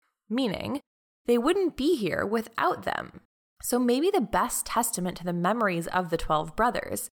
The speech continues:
is that their descendants are still around, still trying to live according to God's will, and still in relationship with each other. In other words, they're still trying to do better at the, all the things the original twelve sons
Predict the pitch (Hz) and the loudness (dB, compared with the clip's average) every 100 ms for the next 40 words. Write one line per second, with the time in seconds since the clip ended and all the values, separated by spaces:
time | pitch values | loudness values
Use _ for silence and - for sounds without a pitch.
0 | _ 220 214 294 214 254 240 254 233 262 | _ 0 4 2 4 2 2 2 2 2
1 | 339 370 349 - 240 294 247 196 254 165 | 2 2 2 2 2 4 4 4 4 2
2 | 180 - - 233 294 - - 202 233 262 | 0 -2 0 0 0 -4 0 0 2 -2
3 | 247 214 220 202 185 - 196 190 - - | -2 0 0 0 -2 0 0 -2 -4 0
4 | 175 170 185 233 180 - 190 - - 269 | 0 0 0 2 2 0 -2 -2 2 2
5 | 349 - 208 226 240 320 202 175 170 170 | 2 0 -2 0 0 0 -2 -2 -2 -2
6 | 165 156 - - - - _ _ _ _ | -4 -4 -6 -6 -8 -12 _ _ _ _
7 | - 208 330 247 165 180 202 - _ 240 | -2 2 4 4 4 2 0 -8 _ 0
8 | 269 - - 294 392 - 240 240 240 208 | 2 2 2 2 2 2 2 2 2 -2
9 | 170 196 240 247 196 220 220 - - - | -2 0 2 2 4 4 4 2 -2 -4
10 | - 202 262 294 285 185 190 190 190 175 | 2 4 6 2 0 -2 -2 -2 -2 0
11 | 180 240 277 - 196 208 233 - 175 170 | 0 0 -2 -2 2 2 2 0 0 -2
12 | - | -4